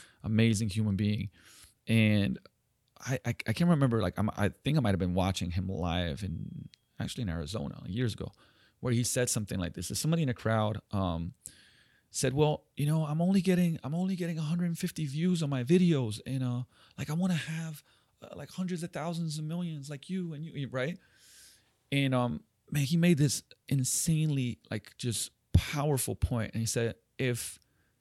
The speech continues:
tomorrow a plane falls from the sky and a hundred fifty people die, it would be a tragedy, a national tragedy, right?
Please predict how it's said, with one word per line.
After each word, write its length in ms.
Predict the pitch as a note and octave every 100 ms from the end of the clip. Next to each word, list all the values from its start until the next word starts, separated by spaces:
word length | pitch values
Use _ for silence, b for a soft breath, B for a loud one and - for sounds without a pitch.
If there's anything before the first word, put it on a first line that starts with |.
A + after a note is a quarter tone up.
| _ -
tomorrow 680 | D3+ E3 D3 D2+ - D3+ - _ _ _ _ _ _ -
a 100 | A2+
plane 380 | - D#3 D3+ C3+
falls 380 | - A#2+ A2+ -
from 120 | G#2+
the 80 | G2
sky 320 | - A#2 G2
and 80 | F#2+
a 20 |
hundred 280 | A#2 A2+ A2
fifty 260 | A2 - A2
people 300 | G#2+ F2+ D2+
die, 280 | - - - _ _
it 60 | A#2
would 80 | A2
be 100 | G#2
a 40 |
tragedy, 800 | - - - A#2 G#2+ F#2 - B1
a 60 | F2
national 420 | B2 B2+ - G#2+
tragedy, 460 | - - - - -
right? 260 | - A#2+